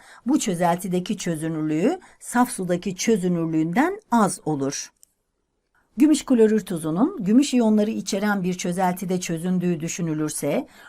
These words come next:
ortamdaki gümüş iyonları derişimi artacaktır. Le Chatelier ilkesine göre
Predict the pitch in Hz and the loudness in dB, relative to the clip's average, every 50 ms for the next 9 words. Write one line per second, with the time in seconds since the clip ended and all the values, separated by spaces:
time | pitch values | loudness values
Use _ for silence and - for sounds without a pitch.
0 | - _ _ 254 277 262 262 - 214 185 175 175 160 160 - 233 214 190 170 151 | -20 _ _ 6 6 6 4 0 -4 -2 -2 -4 -4 -4 -4 -6 -4 -4 -4 0
1 | 190 214 247 311 302 - - - 185 175 165 160 156 151 151 175 214 214 294 208 | 4 6 6 6 6 2 -4 -2 0 0 0 0 0 0 0 0 2 4 4 4
2 | 147 139 - - 170 233 349 466 - - 285 262 233 - - 170 - 131 104 127 | 4 2 -2 -2 -2 -2 -2 -2 0 4 4 4 4 4 -2 -4 -4 -4 -6 -6
3 | - _ 101 - - - _ _ _ _ _ _ _ _ _ _ _ 214 294 - | -8 _ -14 -14 -14 -18 _ _ _ _ _ _ _ _ _ _ _ 4 4 4
4 | - 370 370 370 - 403 403 320 269 196 180 185 180 180 - 185 180 - 202 214 | 4 2 -2 0 2 2 4 6 6 4 4 2 -2 -2 -4 -6 -4 -2 -2 -2
5 | 233 220 170 143 113 110 143 208 | 0 0 0 -2 -2 -2 -6 -8